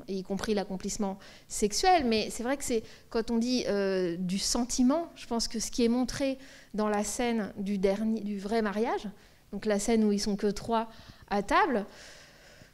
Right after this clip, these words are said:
je trouve qu'elle, elle, elle joue plutôt comme elle jouait la jeune fille dans le film précédent. C'est-à-dire que elle joue le désir, elle joue la fille qui est en train de manger, mais qui pense à autre chose que, qu'à manger,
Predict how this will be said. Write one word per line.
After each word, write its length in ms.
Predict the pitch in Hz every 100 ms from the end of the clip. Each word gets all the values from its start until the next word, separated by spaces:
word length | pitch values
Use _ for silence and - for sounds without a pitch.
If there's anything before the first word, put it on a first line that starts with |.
| -
je 140 | 220
trouve 240 | 214 320 302
qu'elle, 280 | 254 208 -
elle, 240 | 202 202 -
elle 200 | 190 196
joue 240 | 202 311
plutôt 420 | 302 226 - 339
comme 300 | 339 - 254
elle 160 | 240 220
jouait 300 | 214 254 285
la 120 | 233
jeune 220 | 196 202
fille 400 | 202 294 285 277 -
dans 220 | 196 214
le 100 | 202
film 220 | 196 226
précédent. 500 | 214 202 - 247 254 -
C'est-à-dire 600 | - 202 202 190 226 -
que 240 | 220 196 202 - -
elle 140 | 196
joue 340 | 202 208 294 302
le 200 | 220 190
désir, 460 | 180 226 302 339 185 -
elle 160 | 208
joue 320 | 208 254 311 311 - -
la 80 |
fille 160 | 202 302
qui 100 | 285
est 40 |
en 120 | 196 202
train 220 | - 240
de 100 | 214
manger, 680 | 220 240 262 254 277 269 247
mais 180 | 196
qui 160 | 185 214
pense 400 | 202 226 214 -
à 100 | -
autre 160 | 202 202
chose 280 | 254 220 -
que, 240 | 214 208
qu'à 240 | - 226
manger, 320 | 190 190 247